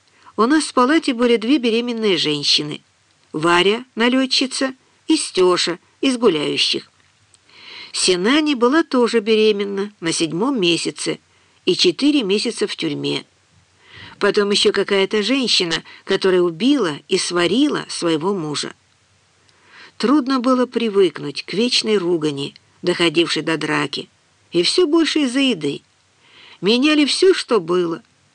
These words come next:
рубашки, кольца и так далее, на хлеб, и крали все, что могли, друг у друга.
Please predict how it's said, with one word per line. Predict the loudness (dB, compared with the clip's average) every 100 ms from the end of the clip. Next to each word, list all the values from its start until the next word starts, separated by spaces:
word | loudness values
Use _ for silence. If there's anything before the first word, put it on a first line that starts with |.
| _
рубашки, | 0 2 2 0 0 -4 -6 -12 _ _ _
кольца | 0 4 4 2 -2 -12 -4
и | -2
так | 0 0 0
далее, | 0 0 -2 -6 -12 _
на | -4 -2
хлеб, | 2 2 2 -2 _ _ _ -20 -20 -2
и | 0
крали | 2 2 2 0
все, | 0 -2
что | -2 -4
могли, | -2 -2 0 0 -2 _ -2
друг | 0 2
у | 0
друга. | 0 -2 -2 -4